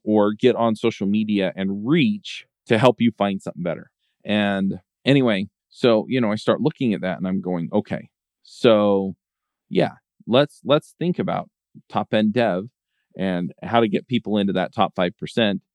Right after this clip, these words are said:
And then let's start giving them the tools to do that," right? And it allowed me to refocus some of the shows, right? So we're talking about topics that, um, and we had already done some of these shows, right? I mean, Dan Shapiro pushed through the things you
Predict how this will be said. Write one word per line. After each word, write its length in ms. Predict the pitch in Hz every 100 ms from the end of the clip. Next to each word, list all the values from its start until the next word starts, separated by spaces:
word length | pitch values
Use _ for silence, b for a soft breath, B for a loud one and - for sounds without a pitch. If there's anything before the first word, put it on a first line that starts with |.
| _ b b
And 120 | - 143
then 120 | 170
let's 160 | 151
start 240 | - 131 110
giving 240 | 107 110
them 160 | 101 104
the 80 | 110
tools 400 | - 85 85 -
to 60 | -
do 220 | 90 101
that," 240 | 87 - -
right? 340 | 82 87 98 - _ _ _ -
And 480 | 104 101 95 95 -
it 160 | 107 107
allowed 320 | 107 107 107
me 140 | 107
to 80 | 101
refocus 480 | 101 101 107 104 95
some 220 | - 101
of 60 | 87
the 80 |
shows, 540 | 92 - 110 120 131 - -
right? 320 | 101 107 -
So 140 | -
we're 160 | 98 92
talking 340 | - 101 -
about 280 | 90 104 -
topics 540 | - 95 - 95 - -
that, 240 | 90 80 _ _ _ _ _ -
um, 340 | 90 85 85
and 280 | - 117 123
we 120 | 147
had 80 | 160
already 280 | 123 127 104
done 300 | 98 120 123
some 240 | - 117
of 60 | 110
these 180 | 92 92
shows, 400 | - 80 85 101
right? 260 | 85 95 -
I 80 | 92
mean, 180 | 95 90
Dan 200 | 95 98
Shapiro 320 | - - 95
pushed 360 | - 92 -
through 180 | - 90
the 200 | 90 80 76 _ _ _
things 240 | - 107 -
you 320 | 92 87